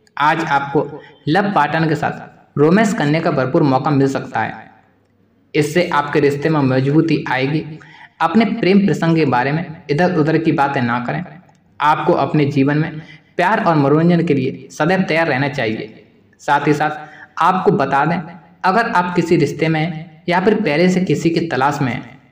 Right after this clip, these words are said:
तो वह आपको मिल सकता है, तो आपको इस मामले में खुशी मिल सकती है। साथ ही रोमांटिक आकर्षण की भी आज संभावना है। मनोरंजन के लिहाज से आज आप उनके साथ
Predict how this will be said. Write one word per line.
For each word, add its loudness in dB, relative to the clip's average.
तो 4
वह 0
आपको 0
मिल 2
सकता -4
है, -6
तो 2
आपको 0
इस 4
मामले 2
में -2
खुशी 2
मिल 4
सकती -4
है। -8
साथ 0
ही 6
रोमांटिक 2
आकर्षण -2
की -2
भी 2
आज -2
संभावना 0
है। -8
मनोरंजन 4
के 2
लिहाज 0
से -4
आज 2
आप 0
उनके 2
साथ -6